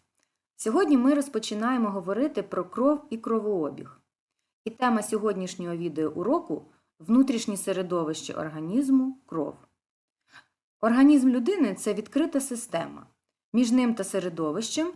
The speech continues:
безперервно відбувається обмін речовин. Із середовища організм бере кисень і поживні речовини. У середовище виділяє продукти своєї життєдіяльності. Така злагоджена робота організму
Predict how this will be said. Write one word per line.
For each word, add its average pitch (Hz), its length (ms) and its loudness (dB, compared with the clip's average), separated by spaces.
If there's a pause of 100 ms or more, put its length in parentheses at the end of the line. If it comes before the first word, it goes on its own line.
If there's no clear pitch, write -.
(120)
безперервно 214 680 0
відбувається 175 680 -6
обмін 160 360 -8
речовин. 170 480 -12 (680)
Із 202 160 -4
середовища 226 680 0
організм 202 600 0
бере 185 400 -2
кисень 214 400 -4
і - 60 -8
поживні 185 500 -6
речовини. 202 600 -8 (540)
У - 60 -6
середовище 190 840 -4
виділяє 170 540 -4
продукти 180 540 -6
своєї 156 480 -8
життєдіяльності. 185 1040 -10 (560)
Така 247 280 0
злагоджена 180 640 -2
робота 185 440 -6
організму 175 800 -6